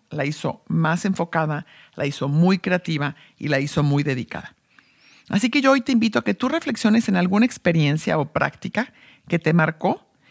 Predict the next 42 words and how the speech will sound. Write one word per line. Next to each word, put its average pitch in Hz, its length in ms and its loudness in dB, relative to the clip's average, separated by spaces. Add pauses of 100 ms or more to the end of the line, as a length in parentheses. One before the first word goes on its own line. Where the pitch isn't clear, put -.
(180)
y 120 80 -2
ayudó 160 240 4
a 180 60 4
ser 175 180 -2
más 190 240 2
efectiva 196 640 -2
o 156 80 -2
más 160 200 -2
eficiente - 480 -6
para - 220 -10
algo. - 260 -20 (1300)
También 202 340 4
Kaplan 247 320 0
nos 240 140 0
cuenta 196 260 -2
una 208 80 4
historia 190 240 -2
que 185 60 -2
a 160 40 0
mí 151 60 -4
me 160 80 -4
encantó, 165 400 -6 (380)
una 202 120 4
historia 220 260 2
de 214 60 2
una 202 160 2
chava 170 420 0
de 165 100 -2
veintidós 151 420 -2
años 139 340 -4 (800)
que 147 400 2
ella 185 140 0
estaba 185 260 2
buscando 156 420 0
hacer 165 180 0
un 151 140 6
internship, 160 460 -2
un 160 140 -2
intercambio, 143 680 -2
como 123 180 -4
una 156 220 0
práctica - 460 -6